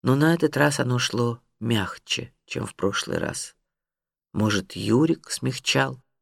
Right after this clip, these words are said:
Втроём они прожили полгода, самые счастливые полгода её жизни.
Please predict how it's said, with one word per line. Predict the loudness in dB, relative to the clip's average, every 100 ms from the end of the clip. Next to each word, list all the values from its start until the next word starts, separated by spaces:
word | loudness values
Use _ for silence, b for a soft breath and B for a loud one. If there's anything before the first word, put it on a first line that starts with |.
| _ _ _ _ _ _ _ _ _ _
Втроём | -6 4 6 8 8 6 6
они | 0 0 -2
прожили | 2 4 4 4 0
полгода, | -2 0 2 2 0 -2 -2 -4 -6 -8 _ _ _ _ _ _ -6
самые | 2 4 4 2 0
счастливые | 0 0 0 2 2 2
полгода | 0 -2 -2 2 0 4
её | 2 2 0
жизни. | 2 0 -2 -6 -12